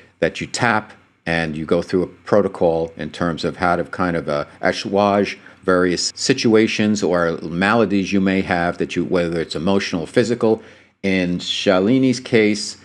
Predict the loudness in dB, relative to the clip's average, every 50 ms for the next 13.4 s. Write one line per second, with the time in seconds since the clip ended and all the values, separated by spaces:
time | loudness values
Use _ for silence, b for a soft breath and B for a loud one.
0 | b b b b 0 2 2 2 2 2 2 2 0 0 -2 -2 0 0 0 0
1 | 0 0 0 0 -2 -2 -2 0 2 2 4 2 2 2 2 2 2 2 2 0
2 | -2 -6 -18 -20 _ _ _ _ _ _ _ _ -8 -6 -2 0 0 0 0 0
3 | -2 -4 -4 -2 0 0 0 0 -2 -4 -2 -2 -2 -2 -4 -6 -6 -4 -4 -4
4 | -4 -2 0 0 0 2 2 2 2 0 -4 -10 -4 0 0 0 0 0 0 0
5 | 0 -2 -6 -12 -10 -2 2 2 4 2 2 -2 -4 -4 -4 -4 0 0 2 2
6 | 2 0 -2 -4 -2 0 2 2 2 2 -2 -6 -8 -6 -2 -2 0 0 -2 -4
7 | -6 -4 -2 -2 0 0 0 0 2 0 0 0 0 -4 -4 -2 0 2 2 2
8 | 2 0 0 0 2 4 4 2 0 B B B B B B B 4 4 4 6
9 | 6 6 6 6 6 2 0 4 4 4 4 4 4 2 2 2 4 4 4 4
10 | 4 0 -6 -10 B B B B B B B -6 2 4 4 4 6 6 6 6
11 | 6 4 4 4 4 4 4 2 0 0 0 0 2 2 4 4 2 2 2 2
12 | 2 2 2 0 0 0 0 0 0 0 2 2 2 0 0 0 -2 -2 -2 -4
13 | -4 2 4 6 6 6 4 2